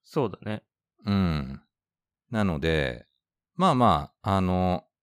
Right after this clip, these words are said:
Speaker 2: もっといろいろ厳密には違うとこあるんだろうけど、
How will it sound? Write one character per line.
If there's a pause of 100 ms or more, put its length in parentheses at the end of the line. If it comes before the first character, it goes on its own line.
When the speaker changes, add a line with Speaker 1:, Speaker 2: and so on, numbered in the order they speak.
(320)
Speaker 2:
も
っ
と
い
ろ
い
ろ
厳
密
に
は (440)
違
う
と
こ
あ
る
ん
だ
ろ
う
け
ど、